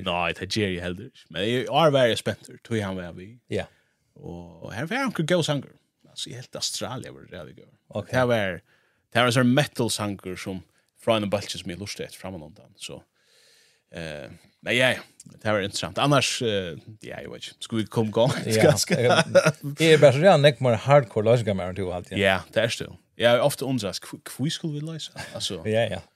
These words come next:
Speaker 1: är det inte okej?
Speaker 2: Här var vi inte
Speaker 1: Alltså,
Speaker 2: gott.
Speaker 1: ja, ja,
Speaker 2: Det där.
Speaker 1: alltså. <laughs>
Speaker 2: Hade
Speaker 1: Alltså,
Speaker 2: faktiskt
Speaker 1: vi,
Speaker 2: bästa argument i halvtid.
Speaker 1: visst vi tar Ivor, kvi skulle vi lösa? Vi klarar oss fint. Alltså, vi
Speaker 2: Ja.
Speaker 1: bestämmer, ja, I don't know.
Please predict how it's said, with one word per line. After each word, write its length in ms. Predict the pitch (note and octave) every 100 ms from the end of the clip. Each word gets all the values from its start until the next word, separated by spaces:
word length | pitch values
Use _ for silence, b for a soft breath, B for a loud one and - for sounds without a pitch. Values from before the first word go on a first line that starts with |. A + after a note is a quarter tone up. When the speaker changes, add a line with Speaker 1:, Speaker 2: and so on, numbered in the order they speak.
| _
Speaker 1:
är 120 | -
det 40 | D#3
inte 180 | D#3+ -
okej? 300 | G#2+ A2 F#2+
Speaker 2:
Här 120 | G#2+
var 100 | D#3+
vi 40 |
inte 100 | A2
Speaker 1:
Alltså, 160 | F2+ G#2+
Speaker 2:
gott. 220 | - -
Speaker 1:
ja, 80 | -
ja, 280 | C3+ F3 F#3+
Speaker 2:
Det 60 | D#3+ A2+
där. 120 | G#2
Speaker 1:
alltså. 440 | C3+ - C#3 C3 B2
<laughs> 160 | C3+
Speaker 2:
Hade 240 | D3 D3 B2+ B B B -
Speaker 1:
Alltså, 240 | G#2 A#2
Speaker 2:
faktiskt 220 | B2+ D3
Speaker 1:
vi, 40 | C3+
Speaker 2:
bästa 200 | C3+ A2
argument 440 | G#2 A2+ A2 -
i 40 |
halvtid. 140 | F#2+ A#2+
Speaker 1:
visst 140 | D3+ C#3+
vi 40 |
tar 380 | D3 C#3+ C3+ G2+ -
Ivor, 520 | D3 C#3 A2+ A#2 C#3+ C#3+ _ _ _ _
kvi 140 | - C3
skulle 220 | - A2+
vi 80 | G#2+ F#2+
lösa? 260 | G#2+ - -
Vi 80 | A2+
klarar 320 | - B2 G2
oss 60 | -
fint. 140 | A2+ A2+ _
Alltså, 180 | - A2
vi 100 | -
Speaker 2:
Ja. 120 | E2+
Speaker 1:
bestämmer, 640 | - - G#2+ G2+ F2+ - E2
ja, 160 | E2+ D#2+
I 540 | - - - E2 E2+
don't 80 |
know. 120 | B1+